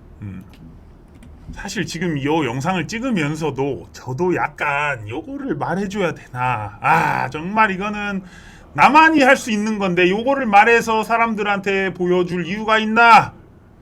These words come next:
왜? 나만 먹으면 되고 우리 텔레그램 식구들만 먹으면 되는데 뭐 이유가 있을까? 음. 근데 이번에는 시장도 어렵고 하니까 내가 다 분석을 해드릴게요.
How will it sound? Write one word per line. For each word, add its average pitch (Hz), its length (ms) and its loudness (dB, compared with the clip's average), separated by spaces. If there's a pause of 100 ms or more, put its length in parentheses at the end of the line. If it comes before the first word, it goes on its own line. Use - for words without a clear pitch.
(280)
왜? 226 420 6 (240)
나만 254 380 8
먹으면 247 360 4
되고 233 240 0
우리 247 160 -2
텔레그램 285 480 -2
식구들만 233 560 -4
먹으면 220 320 -2
되는데 202 920 2 (500)
뭐 262 320 2
이유가 262 260 4
있을까? 277 720 4 (760)
음. 107 180 -16 (580)
근데 175 160 -2
이번에는 233 840 2 (220)
시장도 233 380 0
어렵고 208 380 2
하니까 208 560 2 (320)
내가 170 280 2
다 190 520 6
분석을 180 720 -4
해드릴게요. 135 580 -6